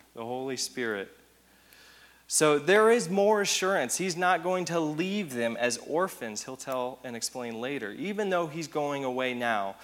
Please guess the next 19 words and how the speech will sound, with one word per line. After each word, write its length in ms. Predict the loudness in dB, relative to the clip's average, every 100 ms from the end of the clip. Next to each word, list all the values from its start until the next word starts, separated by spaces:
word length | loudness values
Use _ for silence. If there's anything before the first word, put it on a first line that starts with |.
| -20 -14
they'll 100 | -12
be 180 | -6 -6
together 400 | -4 -4 -2 -4
again. 320 | -4 -6 -8 -14 -20 _ _ 10
But 500 | 10 10 -2 -16 -20 -20 _ 0
these 220 | 0 4
verses, 440 | 4 4 0 -4
one 200 | -4 -4
through 160 | -4 -10
three, 400 | -6 -4 -2 0
like 180 | -2 -2
I 60 |
said, 320 | -2 -2 -6
penetrated 520 | -4 -2 0 0 -2 -2
the 80 |
hearts, 460 | -2 2 2 2 -6 -8 -18 -2
and 100 | 0
I, 40 |
re-, 160 | 0